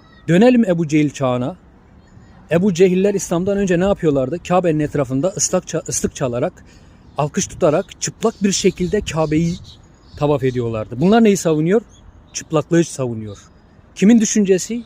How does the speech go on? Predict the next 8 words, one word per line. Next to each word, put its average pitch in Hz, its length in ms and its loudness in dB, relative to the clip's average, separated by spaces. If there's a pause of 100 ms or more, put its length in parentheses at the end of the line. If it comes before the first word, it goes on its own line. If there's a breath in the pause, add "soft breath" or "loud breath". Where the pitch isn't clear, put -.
(160)
Ebu 147 220 -2
Cehil'in 147 560 2
düşüncesi, 113 560 -12
Ebu 160 220 -2
Cehil'in 160 300 0
yaşantısı. 107 520 -8 (400 loud breath)
Neyi 202 240 4
savunuyorlar? 180 640 -2